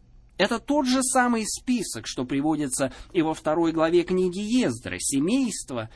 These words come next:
сколько людей было в каждом семействе и что они с собой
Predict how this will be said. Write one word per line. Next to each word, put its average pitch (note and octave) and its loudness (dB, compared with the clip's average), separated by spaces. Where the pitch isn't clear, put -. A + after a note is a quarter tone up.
сколько G#3 2
людей G3 0
было F#3 4
в - -6
каждом F3 2
семействе D3+ -2
и C#3+ 2
что - 0
они B3+ 2
с - -6
собой B2+ 0